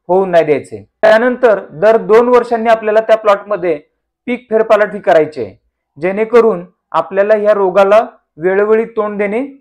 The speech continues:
भाग पडलं नाही पाहिजे. त्याचबरोबर काय करायचंय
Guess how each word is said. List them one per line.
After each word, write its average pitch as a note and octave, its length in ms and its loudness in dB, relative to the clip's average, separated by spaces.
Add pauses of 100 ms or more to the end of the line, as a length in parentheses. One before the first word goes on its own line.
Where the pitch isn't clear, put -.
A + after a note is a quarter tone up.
(360)
भाग F3 200 0
पडलं E3+ 400 -2
नाही C3+ 120 -4
पाहिजे. G#2+ 360 -8 (600)
त्याचबरोबर A3 600 2
काय A3 180 2
करायचंय F#3 560 -2